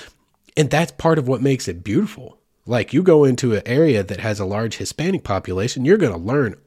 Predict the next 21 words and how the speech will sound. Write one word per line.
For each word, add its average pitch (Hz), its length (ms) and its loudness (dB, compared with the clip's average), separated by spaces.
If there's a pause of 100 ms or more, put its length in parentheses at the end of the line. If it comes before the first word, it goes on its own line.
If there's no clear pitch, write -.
(120)
all 143 180 2
about 127 400 -2 (220)
the 110 140 -4
way 117 240 0
they 110 560 -2 (540)
celebrate 98 540 -2
Catholicism 95 760 -6 (140)
and 101 280 -6
the 104 60 -4
way 104 240 -4
they 101 480 -2
treat - 380 -8
family 92 440 -6
and 98 120 -8
the 101 80 -6
way 101 240 -4
they 110 420 -2
revere 98 720 -4
family 92 580 -6
and 104 200 -6
mothers 95 420 -8